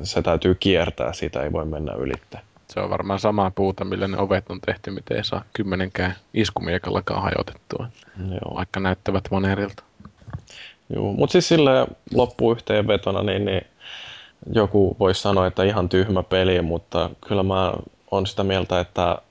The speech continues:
Speaker 1: ihan viihdyttävää se on ollut, että vaikka sitä nyt on kuuskyt tuntia hakannutkin, musta on ihan mukavaa, että välillä tulee sellaisia pelejä, joihin jää niin totaalisen koukkuun, että niitä jaksaa hakata vielä kolmen viikon jälkeenkin.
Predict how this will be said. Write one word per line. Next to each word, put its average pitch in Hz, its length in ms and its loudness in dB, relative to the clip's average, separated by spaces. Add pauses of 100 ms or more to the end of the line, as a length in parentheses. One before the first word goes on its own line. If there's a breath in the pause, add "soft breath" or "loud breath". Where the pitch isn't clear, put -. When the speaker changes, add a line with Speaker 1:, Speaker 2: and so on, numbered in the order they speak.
(180)
Speaker 1:
ihan 120 320 0
viihdyttävää 107 640 2
se 101 120 -2
on 110 140 0
ollut, 101 300 4
että 95 120 -2
vaikka 92 200 -4
sitä 98 140 -4
nyt 98 200 -4
on 101 100 0
kuuskyt - 380 -2
tuntia 95 340 0
hakannutkin, 98 460 0
musta 101 220 0
on - 20 2
ihan 98 120 0
mukavaa, 87 440 2
että 80 240 -2 (320)
välillä 82 280 2
tulee 82 280 2
sellaisia 82 400 -2
pelejä, 80 320 0
joihin 82 280 0
jää 82 200 2
niin 78 360 -2 (340)
totaalisen 82 580 0
koukkuun, 80 540 2
että 71 180 -4
niitä 80 200 0
jaksaa 82 400 0
hakata 80 400 0
vielä 71 240 2 (720 loud breath)
kolmen 82 340 4
viikon 85 280 0
jälkeenkin. 85 680 0